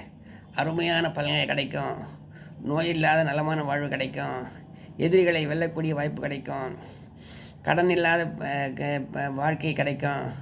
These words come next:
கடன் பிரச்சனைகள் இருந்தாலும் தீரும். ஆகவே நல்ல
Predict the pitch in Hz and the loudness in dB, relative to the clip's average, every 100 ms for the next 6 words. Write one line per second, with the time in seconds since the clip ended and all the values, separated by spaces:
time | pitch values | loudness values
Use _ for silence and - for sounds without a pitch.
0 | - - - - 151 160 185 165 156 160 | -12 -12 -12 -2 4 4 4 2 2 2
1 | 147 147 151 160 151 156 151 147 135 120 | 2 2 2 2 0 0 0 0 -2 -8
2 | - - - - - 147 151 170 170 131 | -12 -18 -20 -12 0 2 2 2 2 0
3 | 107 - - - - - 156 156 180 170 | -6 -14 -20 -20 -20 -10 -2 4 6 6
4 | 139 - | 4 -2